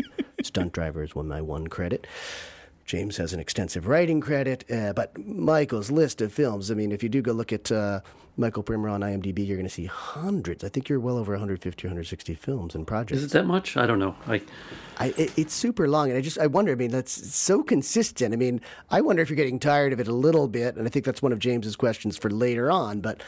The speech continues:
Speaker 1: um, you've, it's just been doing it. I mean, when you think about it, I'll reveal your age. He's fifty-four years old now, ladies and gentlemen, and so you've been doing sound on one way or another,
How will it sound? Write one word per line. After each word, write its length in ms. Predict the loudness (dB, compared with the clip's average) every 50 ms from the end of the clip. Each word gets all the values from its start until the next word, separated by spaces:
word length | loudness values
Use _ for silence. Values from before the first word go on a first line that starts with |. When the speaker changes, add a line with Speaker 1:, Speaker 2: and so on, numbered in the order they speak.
| -16 -16 -16 -18 -8 -4 -2
Speaker 1:
um, 360 | 0 0 0 0 0 0 0
you've, 300 | 0 0 0 0 -2 -2
it's 120 | -2 0
just 220 | 2 2 2 4 4
been 120 | 2 4
doing 180 | 6 6 6 4
it. 60 | 4
I 40 | 2
mean, 200 | 2 0 0 0 0
when 160 | 2 2 2
you 80 | 2 4
think 180 | 4 4 4 4
about 220 | 4 4 4 2
it, 80 | 2 2
I'll 240 | 2 2 2 2 2
reveal 420 | 2 0 0 0 0 0 0 2
your 160 | 2 0 0
age. 280 | 0 2 0 0 -2 -4
He's 160 | -6 -8 -8
fifty-four 680 | -6 -6 -6 -6 -6 -8 -10 -10 -8 -6 -4 -4 -2 -2
years 260 | -4 -4 -4 -2 -2
old 200 | -2 -2 0 0
now, 140 | -2 -2 -2
ladies 220 | -2 -4 -6 -6
and 100 | -8 -8
gentlemen, 260 | -6 -4 -4 -4 -4 -4
and 300 | -4 -4 -2 -2 -4 -2
so 120 | -2 -2
you've 180 | -2 -2 0 2
been 160 | 2 2 2
doing 400 | 2 2 4 4 4 4 2 -2
sound 640 | -2 -4 -4 -4 -4 -2 -2 0 0 2 2 2
on 160 | 0 0 0 0
one 160 | 0 -2 -2
way 80 | -2
or 80 | -2 -2
another, 360 | -2 -2 -2 -2 -2 -4 -6